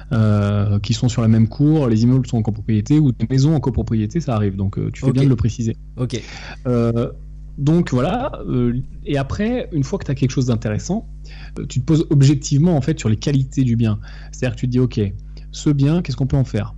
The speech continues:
Speaker 2: Ouais.
Speaker 1: Quel va être le profil de mes acheteurs ? Est-ce
Speaker 2: D'accord,
Speaker 1: que ça va
Speaker 2: ouais.
Speaker 1: être des
Speaker 2: Qu'est-ce que tu
Speaker 1: investisseurs ? »
Speaker 2: vas en faire dans l'optique de revente ? Ouais, c'est ça.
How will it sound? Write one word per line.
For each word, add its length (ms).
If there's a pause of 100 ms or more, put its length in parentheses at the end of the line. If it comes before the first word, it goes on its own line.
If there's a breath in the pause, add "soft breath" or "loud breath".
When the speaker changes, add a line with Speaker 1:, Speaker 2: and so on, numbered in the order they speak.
Speaker 2:
Ouais. 300
Speaker 1:
Quel 160
va 80
être 120
le 120
profil 340
de 80
mes 160
acheteurs ? 420 (100)
Est-ce 40
Speaker 2:
D'accord, 240
Speaker 1:
que 40
ça 60
va 40
Speaker 2:
ouais. 40
Speaker 1:
être 80
des 60
Speaker 2:
Qu'est-ce 140
que 60
tu 140
Speaker 1:
investisseurs ? » 220
Speaker 2:
vas 60
en 60
faire 300
dans 120
l'optique 320
de 100
revente ? 440
Ouais, 80
c'est 120
ça. 160